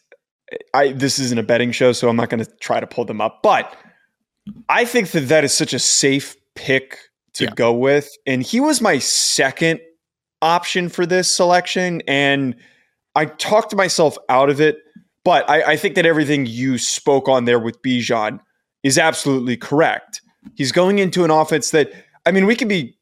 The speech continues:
Speaker 1: if we're being straight here, their, their offensive line's not bad. It's not like a horrendous offensive line, and they just added Matt Bergeron, who's probably gonna plug into one of those guard spots. So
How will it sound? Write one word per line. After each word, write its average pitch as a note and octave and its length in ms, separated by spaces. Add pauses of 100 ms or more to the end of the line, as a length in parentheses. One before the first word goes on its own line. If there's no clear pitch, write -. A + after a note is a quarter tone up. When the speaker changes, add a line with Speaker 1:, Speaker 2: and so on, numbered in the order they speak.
(120)
Speaker 1:
if D3+ 160
we're F3+ 80
being G3 200
straight F#3+ 280
here, D#3 160
their, F#3 380
their A#3+ 180
offensive A3 300
line's G3 220
not D#3+ 180
bad. A#2 340 (240)
It's D3+ 180
not A3+ 240
like F3 140
a D3 80
horrendous C#3+ 540
offensive C3+ 340
line, F3+ 280
and C#3+ 80
they C#3 80
just F3+ 440
added D3+ 560 (320)
Matt D#3 300
Bergeron, D3+ 500
who's C#3 160
probably G#3 600
gonna F3+ 160
plug E3 340
into D3+ 220
one C3 280
of D3+ 80
those B2 200
guard F#3 360
spots. B2 380
So C#3 240